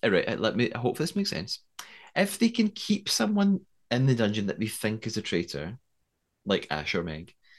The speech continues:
then they can kind of put them to the test. So, for example, if they think Meg is a traitor, keep her in the dungeon, let her survive the next banishment, maybe. And then if she shows up at breakfast the next day,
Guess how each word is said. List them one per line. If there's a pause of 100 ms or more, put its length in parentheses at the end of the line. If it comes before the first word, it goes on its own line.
(360)
then (360)
they
can
kind
of
put
them
to
the
test. (680)
So,
for
example,
if
they
think
Meg
is
a
traitor, (640)
keep
her
in
the
dungeon, (680)
let
her
survive
the
next
banishment,
maybe. (720)
And
then
if
she
shows
up
at
breakfast
the
next
day,